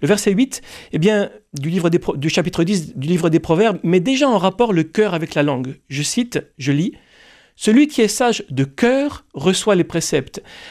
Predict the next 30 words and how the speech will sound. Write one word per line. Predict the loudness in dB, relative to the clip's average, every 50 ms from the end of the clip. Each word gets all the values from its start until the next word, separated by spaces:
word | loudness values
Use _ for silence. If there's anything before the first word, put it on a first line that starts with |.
| -16 -6
mais | -2 -2 0
celui | 2 2 2 4 4 2 2
qui | 2 0 0
est | 0 2 0
insensé | 0 0 0 0 -2 -2 0 0 0 0 0
des | 2 4 4 6
lèvres | 6 6 4 4 4 2 0 -4 -8 -10 -12 _
court | -6 -2 0 0 0
à | 0
sa | -2 -4 -8
perte. » | -6 -6 -10 -10 -10 -14 -20 _ _ _ _ _ _ _ _ _ -20 -20 -18 -18 -10 -2 2
Alors, | 2 4 4 2 -2 -8 _ _ _ _ _ _ _ -4
examinons | -4 -2 0 2 2 4 4 2
premièrement, | 2 2 0 2 2 2 2 2 2 0 -2 -4 -12 -20 -20 _ _
à | 0 2
la | 2 4
lumière | 6 6 6 6 4 4
de | 0 -4
Proverbe | -2 -2 0 2 2 2 2
dix, | 0 0 -2 -4 -4 -6 -6 -2
le | 0 0 0
cœur | 0 0 2 4 4 4 4 2 0 -2 -2
et | 0 0
la | 2 2 2
langue | 4 4 4 4 2 0 -2 -2 0
de | 0 2
l'insensé. | 2 2 0 0 -4 -4 -4 -4 -8 -10 -12 _ _ _ _ _ _ _ _ _ _ _ _ _ _ _ -20 _ _ _ _ _ _ _ _ _ _ _ _ _ _ _ _ -2
La | 0 2 2
vraie | 2 2 2 2
sagesse, | 2 2 0 2 2 0 0 0 -2 -6 -8 -10 -12